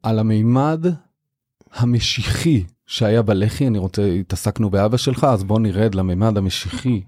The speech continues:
שהיה בלח"י, שביטא אותו יאיר שטרן, מפקדה שנתפס ונהרג, נרצח על ידי הבריטים,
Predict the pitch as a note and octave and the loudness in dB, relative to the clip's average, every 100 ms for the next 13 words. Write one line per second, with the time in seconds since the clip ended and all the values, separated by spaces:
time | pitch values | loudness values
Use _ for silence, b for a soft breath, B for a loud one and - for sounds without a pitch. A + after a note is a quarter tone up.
0 | _ _ _ - G2 G2 G2+ G2 A2+ - | _ _ _ -6 -4 0 0 2 2 2
1 | C3 - - F#2+ F#2 - G#2 G2+ F2+ F#2+ | 0 0 -4 -4 -4 0 2 2 2 0
2 | F#2+ F#2+ F#2 F#2+ - - G#2 G#2 A2 A#2+ | 0 -4 -6 -6 -10 -4 -2 0 -2 -6
3 | _ _ _ F#2 - F2+ A2 G2 A#2+ A#2 | _ _ _ -10 -6 -4 -2 2 2 0
4 | _ _ _ - F#2 F2 - G2+ G2 - | _ _ _ -8 -6 -6 -4 -2 -2 -4
5 | - - G2 F#2+ F#2+ F#2 G2+ B2+ B2 A#2+ | -16 -8 -2 0 0 0 2 0 0 -6
6 | _ E2 D#2+ - C3 A#2+ - G#2 G2 A2 | _ -12 -12 -4 -2 -2 -4 -2 0 2
7 | G#2+ B2+ C3 D#3+ | 2 0 2 0